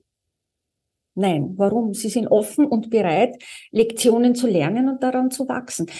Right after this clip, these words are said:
Das klingt alles so ein bisschen chirurgisch und aseptisch. Das ist es überhaupt nicht. Ich weiß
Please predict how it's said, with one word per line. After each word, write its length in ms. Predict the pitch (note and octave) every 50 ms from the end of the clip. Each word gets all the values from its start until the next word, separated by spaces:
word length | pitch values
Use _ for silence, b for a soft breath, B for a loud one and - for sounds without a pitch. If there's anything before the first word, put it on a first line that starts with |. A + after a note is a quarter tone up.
| B B B
Das 300 | - A#3+ A3+ - - -
klingt 440 | - A#3 A#3 D#4+ G4 G4 - - -
alles 280 | G#3 G#3+ G#3 A3 G#3+ -
so 80 | B3
ein 40 | A#3+
bisschen 380 | B3 B3 - - - A#3+ A3+ -
chirurgisch 640 | - - A#3+ A#3 G#3+ G#3+ C4+ E4 E4 D4 A#3+ B3 A#3+
und 220 | B3 G#3+ - -
aseptisch. 640 | F#3+ G3 G3 - - B3 D#4 - - - G3+ - -
Das 240 | B3+ A3+ - - -
ist 160 | - C#4+ C#4
es 140 | C#4 C4+ -
überhaupt 420 | C#4 C4 C4+ B3+ A3+ A#3+ A#3+ A#3+ -
nicht. 160 | A3 F#3 -
Ich 140 | A3+ A3 -
weiß 260 | A3 A3+ A3 - -